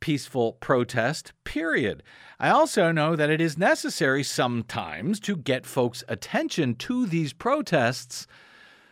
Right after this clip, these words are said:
by, you know, affecting commerce, which in the capitalist world that we live in seems to be the only thing short of violence that ever gets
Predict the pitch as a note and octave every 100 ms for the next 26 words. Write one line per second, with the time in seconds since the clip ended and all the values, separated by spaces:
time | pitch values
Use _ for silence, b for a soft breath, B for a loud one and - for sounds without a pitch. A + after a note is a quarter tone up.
0 | B B - E3 D#3+ D#3+ D#3 D#3 A#3 A3+
1 | B2+ D#3 - D3 - G#2 - B2+ C#3+ -
2 | - D4+ B3+ G#2+ - - A#2+ B2+ - -
3 | C3 C3 B2+ A#2 A2 G#2 - D3+ D3 C3+
4 | A#2+ G#2+ - G2 A#2+ D3 D3 C#3 A#2 A#2
5 | B3+ D#4 G3 G3 F#3 G3 F#3 E3+ D#3+ D#3+
6 | D#3+ C3+ E3 D#3 C3 B - F#3 D#3+ C3+
7 | A2+ A#2 G#3 D4 D3+ B2+ - D3+ C#3 C3
8 | C#3+ -